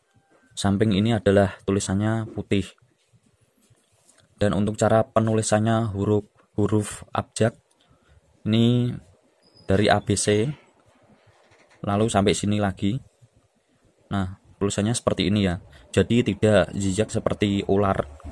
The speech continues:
Seperti ini, itu salah, bukan. Melainkan A, B, C, D, E, F.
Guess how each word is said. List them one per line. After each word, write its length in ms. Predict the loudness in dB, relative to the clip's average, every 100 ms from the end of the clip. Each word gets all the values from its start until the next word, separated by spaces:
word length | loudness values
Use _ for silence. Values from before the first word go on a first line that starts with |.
| -20 -20
Seperti 320 | -14 -2 2
ini, 240 | 2 0 0
itu 80 | 0
salah, 320 | 2 2 2 -2
bukan. 320 | 0 2 0 -4 -20 -20 -18 -18 -18 -16 -4
Melainkan 560 | 2 2 4 4 2 -4 -12 -20 -20 -20 -20 -20 -20
A, 160 | -12 -6
B, 160 | 0 0
C, 240 | 2 0
D, 160 | 2 2
E, 240 | 2 2
F. 480 | 2 0 -2 -10